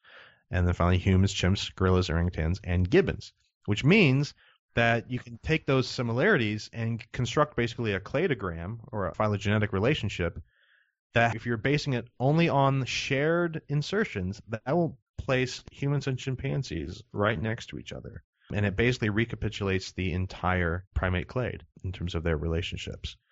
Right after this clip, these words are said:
I mean, that is proof positive, beyond shadow of a doubt,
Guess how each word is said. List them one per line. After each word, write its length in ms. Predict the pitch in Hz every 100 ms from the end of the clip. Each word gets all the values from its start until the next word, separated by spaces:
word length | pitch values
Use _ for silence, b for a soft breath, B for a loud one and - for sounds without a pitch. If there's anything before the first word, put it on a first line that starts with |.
| b
I 80 | 143
mean, 120 | 147
that 140 | 151 156
is 280 | 147 123 -
proof 600 | - 165 170 175 - -
positive, 800 | - 143 139 123 98 87 78 92 - -
beyond 600 | 104 113 117 110 110 101 - -
shadow 440 | - 120 120 117
of 100 | 98
a 60 | 95
doubt, 500 | 92 87 82 73